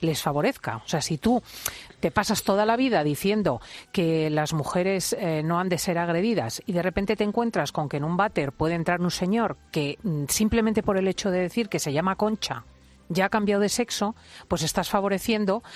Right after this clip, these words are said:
un tipo de agresiones y un tipo de, eh, invasión de la propia intimidad, ¿no? O si tú, eh, como, como mujer, te tiras toda la vida intentando batir un récord de natación o de, o de deporte y de repente te llega un señor que se llama Florinda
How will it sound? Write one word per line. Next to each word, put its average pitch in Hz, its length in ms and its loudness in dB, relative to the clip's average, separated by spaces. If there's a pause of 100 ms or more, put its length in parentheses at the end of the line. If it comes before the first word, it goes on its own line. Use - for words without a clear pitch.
(120)
un 202 220 4
tipo 226 420 0 (240)
de 156 140 0
agresiones 190 760 0
y 185 120 2
un 185 100 2
tipo 202 340 0
de, 190 280 2
eh, 156 420 -2
invasión 180 520 0
de 202 80 2
la 170 100 0
propia 156 260 -2
intimidad, 151 560 0
¿no? 165 160 -2 (240)
O 185 80 2
si 202 160 0
tú, 269 320 0
eh, 170 300 0
como, 160 560 0
como 170 220 0
mujer, 170 440 0 (460)
te 190 100 2
tiras 226 300 0
toda 247 180 2
la 226 140 2
vida 214 340 2
intentando 185 560 0
batir 214 300 2
un 208 160 2
récord 202 400 0
de 202 80 2
natación 196 680 0
o 165 160 -2
de, 160 400 0
o 175 140 0
de 165 140 0
deporte 160 640 -2
y 208 60 -2
de 196 120 2
repente 214 340 0
te 214 140 2
llega 214 180 2
un 208 80 0
señor 214 400 0
que 156 120 -4
se 175 120 -2
llama 190 220 0
Florinda 190 600 0